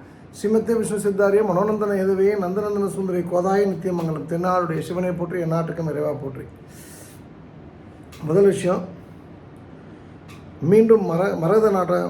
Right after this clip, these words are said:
நடராஜருடைய தரிசனம் வந்து உத்தரகோச மங்கையில என்னைக்குன்னா, வருகின்ற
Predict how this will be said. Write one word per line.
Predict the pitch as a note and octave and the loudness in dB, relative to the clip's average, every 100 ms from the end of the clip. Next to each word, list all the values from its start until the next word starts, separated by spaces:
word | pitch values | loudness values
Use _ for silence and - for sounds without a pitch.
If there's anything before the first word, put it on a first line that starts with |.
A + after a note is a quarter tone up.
| D#3+ | -4
நடராஜருடைய | D#3+ F#3+ F3 E3 E3 D#3+ | -2 0 0 -2 -4 -2
தரிசனம் | E3 E3+ F3+ D#3+ | -4 -2 -4 -4
வந்து | D3+ F3+ | -4 -4
உத்தரகோச | E3 F3+ F#3 E3+ D#3 | -2 -2 -4 -2 -4
மங்கையில | D3+ D3+ D#3+ - - - - - - - | -4 -4 -4 -6 -12 -18 -20 -20 -18 -4
என்னைக்குன்னா, | F3 F#3+ F3 F3+ F#3 D3+ C#3 B2+ - - | 0 2 2 0 0 -2 -6 -10 -14 -12
வருகின்ற | E3 F3 F3+ E3+ D#3+ D#3+ | -4 -2 0 0 -2 -2